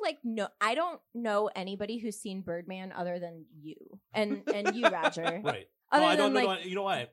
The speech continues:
Speaker 3: No, I haven't seen it.
Speaker 1: Oh, I'm sorry. I
Speaker 3: It's okay.
Speaker 1: well,
Speaker 2: Oh man, Birdman is so good. <laughs>
Speaker 1: I don't know, but okay. I'm, I'm gonna say though, you would be open to seeing <laughs> it.
Speaker 3: Yes, I
Speaker 1: So
Speaker 3: would. Yeah, absolutely.
Speaker 1: everybody else is like, "Birdman, what?" Like, th-, I have never seen anybody that, like,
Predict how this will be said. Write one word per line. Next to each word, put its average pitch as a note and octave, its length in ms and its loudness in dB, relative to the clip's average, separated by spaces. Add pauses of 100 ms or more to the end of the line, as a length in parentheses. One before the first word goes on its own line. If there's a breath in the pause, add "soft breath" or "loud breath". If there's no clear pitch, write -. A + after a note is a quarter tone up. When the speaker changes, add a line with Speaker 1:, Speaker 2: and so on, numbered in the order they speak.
Speaker 3:
No, C#3 120 -10
I A#2+ 80 -8
haven't B2+ 200 -14
seen G#2+ 140 -20
it. G#2 100 -20 (400)
Speaker 1:
Oh, C4 160 6
I'm G#3+ 140 0
sorry. E3+ 400 -6
I G3+ 120 2
Speaker 3:
It's G3 80 -2
okay. D#3 120 -8
Speaker 1:
well, B3+ 300 4 (140)
Speaker 2:
Oh B2+ 200 -6
man, E3+ 240 -2
Birdman G3+ 420 0
is C#4 120 0
so D4 160 -8
good. F#4+ 280 2 (160)
<laughs> - 40 -20
Speaker 1:
I C4 200 8
don't E4+ 240 2
know, A#3+ 360 2
but C#4+ 260 6
okay. D4+ 280 2
I'm, A3 260 0
I'm A3+ 140 0
gonna G#3+ 140 -4
say F#3 220 -4
though, F3 140 -4
you G#3+ 260 -2
would B3 120 -4
be F#3+ 180 -8
open E3+ 280 -2
to F3+ 80 -8
seeing - 320 -8
<laughs> - 40 -10
it. A3+ 380 0
Speaker 3:
Yes, D#3 220 -2
I - 40 2
Speaker 1:
So G3+ 80 4
Speaker 3:
would. F#3+ 100 -4
Yeah, A2 140 -10
absolutely. - 220 2
Speaker 1:
everybody C4+ 320 2
else A#3 200 4
is G#3+ 80 -16
like, F#3 160 -6 (160)
"Birdman, D#3 720 -8
what?" A3 560 -6
Like, G3 280 -2
th-, G#3+ 120 -12 (180)
I G#3+ 120 6 (200)
have F4+ 140 -4
never A#3 260 0
seen A3+ 240 -4
anybody G3 500 -4
that, F#3+ 220 -8
like, E3+ 300 -4